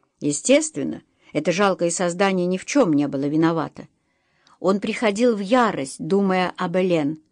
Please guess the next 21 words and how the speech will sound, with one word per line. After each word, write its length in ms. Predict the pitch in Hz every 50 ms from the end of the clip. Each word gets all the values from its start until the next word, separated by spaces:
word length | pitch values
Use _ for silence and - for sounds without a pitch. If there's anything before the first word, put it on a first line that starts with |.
| _ _ _ _ _ _ _ _ _ _ -
Как 240 | - 240 233 196
Гийом, 680 | 180 175 196 190 175 160 165 175 190 214 220 226 226 - _ -
так 240 | 220 226 226 226
и 40 | 202
Элен 560 | 175 160 160 156 147 160 160 170 208 233 254 _ _ _ _ _ _ _ _ _ _ -
превращали 640 | - 208 240 214 226 233 233 - 294 302 285 269 254
его 240 | 240 226 202 208 208
жизнь 360 | 190 214 247 233 190 202 208
в 120 | 175 185 -
ад, 380 | - 202 214 185 - - - - _ _ _ _ _ _ _ _
каждый 380 | - 240 233 208 190 185 208
по-своему. 720 | - - 190 185 - - 190 165 160 160 139 131 131 - - - _ _ _ _ _ _ _ _ _ _ _ _ _ _
Тибалт 540 | - - 185 165 185 208 262 294 294 -
почти 380 | - 240 240 - - - - 240
дошел 420 | 208 196 180 180 - - 202 208
до 140 | 185 180 190
кузницы. 720 | 196 _ - 190 175 143 - 156 135 - - - - - - _ _ _ _ _ _ _ _ _ _ _ _ _ -
Он 160 | 214 226 233
свернул 580 | - - 247 226 262 262 254 277 285 262 185
к 120 | - - 165
ней, 360 | 165 151 151 147 147 156 -